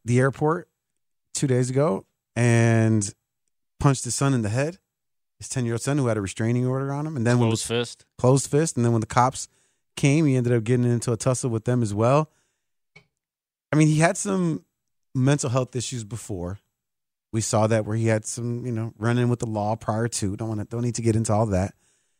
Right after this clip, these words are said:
Speaker 1: Um, but it's sad because you, you, you know, especially in Chicago, the thing is this, and this is what a lot of people don't really realize, especially if you're born and raised here, is that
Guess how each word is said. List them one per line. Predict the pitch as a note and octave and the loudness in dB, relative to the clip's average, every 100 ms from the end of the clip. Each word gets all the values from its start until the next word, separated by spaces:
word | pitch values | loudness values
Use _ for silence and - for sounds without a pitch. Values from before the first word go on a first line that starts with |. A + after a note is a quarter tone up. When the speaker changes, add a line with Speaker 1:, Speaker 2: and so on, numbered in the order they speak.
| _ _ - | _ _ 4
Speaker 1:
Um, | C3 B2+ A#2+ A2 F#2+ _ _ _ _ _ | 6 8 6 2 -2 _ _ _ _ _
but | C3 | 0
it's | D3 | 0
sad | - F3+ G3+ C#3+ | 2 4 4 2
because | B2 C3+ | -2 -2
you, | D3 | -2
you, | D3 D3+ C#3 - _ _ _ _ | -2 -4 -4 -8 _ _ _ _
you | G3+ | 0
know, | F#3 D3 | 2 2
especially | - - D4 D#4 | 0 0 2 2
in | A3 | 2
Chicago, | - - C#3 B2+ F2+ E2 E2+ _ _ _ - | 0 0 4 4 4 -2 -6 _ _ _ -2
the | F3 | 2
thing | C#4 | 4
is | B3+ B2 | 4 2
this, | A#2 G2+ | 0 -2
and | B2+ | -4
this | D#3+ | -2
is | D#3+ | -2
what | |
a | C3 | 2
lot | C3 | 2
of | C3 | 2
people | C3+ A#2+ | 0 0
don't | A#2+ A2+ - | 0 0 -4
really | A#2 C#3 B2+ | 0 2 2
realize, | A#2 A#2 G#2 G#2 | 0 0 0 -2
especially | A#2+ F#3+ A#3 | -2 -2 -2
if | |
you're | F3+ | -2
born | A2 A#2 A2 | 0 0 0
and | G2+ | 0
raised | A2 G2+ | 0 0
here, | F#2+ F#2+ | -4 -4
is | F#2+ | -2
that | G2+ G2 | -2 -4